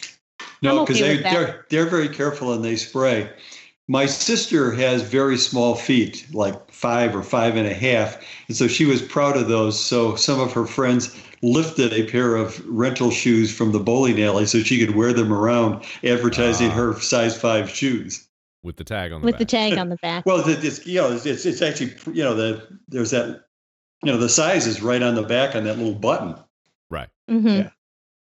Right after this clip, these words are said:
Speaker 1: And they're cool shoes anyway, although
Speaker 2: Yes,
Speaker 1: very
Speaker 2: they are.
Speaker 1: slippery.
Speaker 2: Very
Speaker 1: Slippery.
Speaker 2: slippery.
Speaker 3: Yes, I would not wanna <laughs> wear those anywhere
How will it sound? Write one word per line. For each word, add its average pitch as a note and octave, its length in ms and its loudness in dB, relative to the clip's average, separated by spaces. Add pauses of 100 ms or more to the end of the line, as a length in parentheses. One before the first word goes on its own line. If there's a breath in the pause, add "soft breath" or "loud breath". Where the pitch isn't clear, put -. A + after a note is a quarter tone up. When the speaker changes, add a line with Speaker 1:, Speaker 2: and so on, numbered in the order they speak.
(300)
Speaker 1:
And F3+ 120 2
they're D3 140 2
cool C#3 320 -2
shoes A2+ 300 -2
anyway, A#2 480 -2 (520)
although C#3 180 4
Speaker 2:
Yes, C#3 100 0
Speaker 1:
very D#3+ 180 2
Speaker 2:
they G3+ 140 2
are. F3 240 -2
Speaker 1:
slippery. - 160 -14 (560)
Speaker 2:
Very B3 140 0 (160)
Speaker 1:
Slippery. - 60 -8
Speaker 2:
slippery. F#3+ 400 -6
Speaker 3:
Yes, A#2+ 200 -2
I - 60 -4
would C#3 140 0
not C#3+ 140 -2
wanna C3+ 160 -2
<laughs> - 20 -2
wear C3 180 -2
those C3 260 0
anywhere G2+ 600 -4